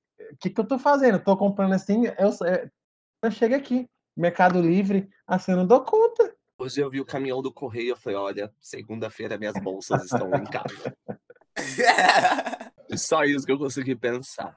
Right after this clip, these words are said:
Speaker 3: Eu ainda não, eu não tive
Speaker 2: Mas
Speaker 3: esse surto, exceto o tênis que eu comprei da Carla, que eu tô estreando pra ir no mercado, inclusive.
Speaker 2: Eu boto fé, mas eu tô comprando coisa, muita coisa na internet, assim. Eu tô namorando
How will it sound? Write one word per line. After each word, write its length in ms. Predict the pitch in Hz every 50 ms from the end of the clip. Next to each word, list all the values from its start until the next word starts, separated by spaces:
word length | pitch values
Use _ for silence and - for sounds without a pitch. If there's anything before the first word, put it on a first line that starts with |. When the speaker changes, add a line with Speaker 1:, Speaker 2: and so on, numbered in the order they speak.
| _ 135
Speaker 3:
Eu 220 | 147 151 160 156 156
ainda 260 | 160 165 151 165 165
não, 100 | 165 170 175
eu 220 | 170 160 156 160
não 100 | 165 180 185
tive 200 | 185 185 180 131
Speaker 2:
Mas 160 | 135 - -
Speaker 3:
esse 80 | 165
surto, 320 | - - 160 151 147 - 165
exceto 340 | 160 - 170 151 147 151 160
o 140 | 170 175
tênis 340 | 175 - - 139 135 135 131 -
que 60 | 147
eu 80 | 143
comprei 240 | 135 135 131 123 127
da 140 | 120 120 120
Carla, 480 | - - 110 107 110 110 120 131 135 -
que 80 | _ 139
eu 60 | 135
tô 80 | 139 139
estreando 580 | 135 135 - - 143 139 143 143 143 143 143 139
pra 160 | 147 143 135
ir 40 | 135
no 60 | 135
mercado, 540 | 135 135 139 - - - 127 110 113 113 117
inclusive. 240 | 117 - - 127 _ _ _ _ -
Speaker 2:
Eu 80 | 90
boto 300 | 90 95 90 - - - -
fé, 160 | 123 107 98
mas 240 | 101 104 104 92 107
eu 120 | 104 98
tô 100 | - 107
comprando 480 | - 117 110 101 - 113 104 98 104 98
coisa, 360 | - _ 98 98 95 95 92 98
muita 220 | 98 101 143 139
coisa 280 | - 127 107 98 101 98
na 80 | 98 98
internet, 440 | 98 - 104 101 - - - - - -
assim. 160 | - - -
Eu 60 | 104
tô 120 | - 104 104
namorando 520 | 110 110 110 117 117 117 113 113 127 131